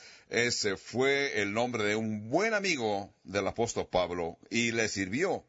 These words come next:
al apóstol Pablo. Aquí, en el capítulo dos de Filipenses, Pablo nos lo presenta y puede ser desconocido para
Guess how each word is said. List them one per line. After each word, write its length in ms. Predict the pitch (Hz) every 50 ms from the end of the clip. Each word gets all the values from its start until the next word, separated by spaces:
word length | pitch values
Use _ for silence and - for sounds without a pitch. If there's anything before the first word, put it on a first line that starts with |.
| _ _ - _ _
al 240 | - 104 104 104
apóstol 540 | 104 95 - - 110 117 - - 101 95 90
Pablo. 320 | - 80 82 90 87 87 87
Aquí, 440 | - - 120 135 135 139 147 147 - - - - - - - - _ _ _ _ _ _
en 260 | 101 110 110 110 110
el 100 | 110 107
capítulo 400 | - - 104 104 - 151 147 143
dos 80 | 147 135
de 60 | 131
Filipenses, 800 | 110 117 110 110 107 - 120 117 113 - - 104 104 - - -
Pablo 400 | - 110 117 120 117 120 117 113
nos 320 | 110 101 101 - - -
lo 200 | 90 98 92 87
presenta 800 | - 87 85 80 - - 143 160 170 170 - - 160 160 156 - _ _ _ _ _ _ _ _ _ _ _ _ _ _ _ _ _ _ _ _
y 180 | - - 117 107
puede 240 | - 127 151 160 151
ser 180 | 131 147 147
desconocido 600 | 135 135 123 - 113 110 104 101 95 123 131 131
para 320 | 107 110 101 95 95 -